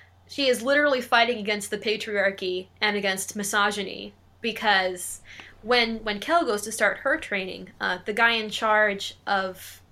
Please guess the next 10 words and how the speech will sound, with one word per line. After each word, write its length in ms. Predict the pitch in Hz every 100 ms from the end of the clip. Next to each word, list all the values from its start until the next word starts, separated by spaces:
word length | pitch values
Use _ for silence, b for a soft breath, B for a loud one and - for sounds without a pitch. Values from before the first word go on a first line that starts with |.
| _ -
running, 380 | 202 226 220 208 208
running 260 | 214 214
all 100 | 190
the 80 | 190
training 320 | 185 196 196
for 100 | 190
the 80 | 180
pages, 520 | 175 202 196 175 175 - - -
uh, 200 | - - 185
the 80 | -